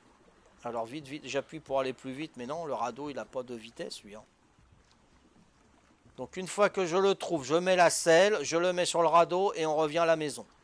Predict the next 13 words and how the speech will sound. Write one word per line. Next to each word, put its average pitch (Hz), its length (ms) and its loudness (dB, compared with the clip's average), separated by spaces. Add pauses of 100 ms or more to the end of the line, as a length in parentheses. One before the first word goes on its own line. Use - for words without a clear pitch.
(140)
Deux 131 160 -8
minutes. 156 500 -10 (2250)
Dépêche-toi, 123 500 -14
dépêche-toi. 135 880 -8 (720)
Pur, 127 140 -16
il 104 40 -16
faut - 140 -18
que 117 60 -18
je - 40 -18
fasse - 220 -12
un 120 80 -14
petit - 380 -18
détour. 151 680 -10